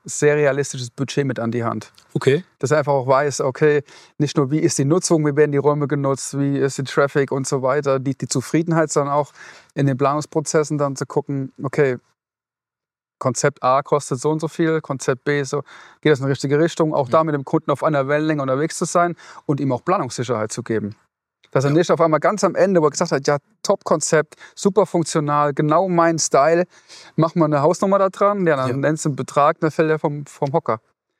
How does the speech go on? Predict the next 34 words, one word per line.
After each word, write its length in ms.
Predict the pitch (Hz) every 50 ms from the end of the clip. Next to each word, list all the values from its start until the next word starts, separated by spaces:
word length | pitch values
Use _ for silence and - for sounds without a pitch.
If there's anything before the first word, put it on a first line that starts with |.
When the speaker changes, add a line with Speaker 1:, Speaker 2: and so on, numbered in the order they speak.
| _ _ _
Speaker 1:
Das 100 | 135 156
ist 100 | 143 -
ja 80 | 151
nicht 160 | 147 151 147 -
Sinn 160 | - 160 151
und 40 | 143
Zweck 200 | - - 156 -
der 100 | - 131
Sache, 260 | 120 - 117 110 113 120
dann 240 | 120 120 120 120 - - _ _ -
hätten 140 | 160 151 156
Speaker 2:
Ja. 40 | 156
Speaker 1:
wir 100 | 156 147
auch 40 | 143
einen 80 | 143
schlechten 300 | - - 156 147 - 143
Job 200 | - 165 156 -
gemacht. 420 | - 123 117 110 - - - - _ _ _ _ _ _ _ _ _ _ -
Deswegen 200 | 135 170 151 131
sagen 300 | 143 151 147 147 147 139
wir, 220 | 175 220 214 196 175
wir 100 | 165 147
wollen 260 | 156 156 156 151 143
in 120 | 147 165
den 120 | 165 156 -
einzelnen 360 | 123 160 160 - - 139 131
Planungsständen 920 | - 147 131 - 185 190 165 - - 175 165 180 175 - 175 170 170 170 - _ _ _ _ - - _
vom 220 | _ - 160 160 139
groben 300 | - - - - - 160
Konzept 480 | - 156 135 - - 196 202 - -
dann 80 | 170 160
immer 180 | 165 165 156 147
feiner 340 | - 165 160 165 160 156 151
werdend, 340 | 165 156 156 160 156 -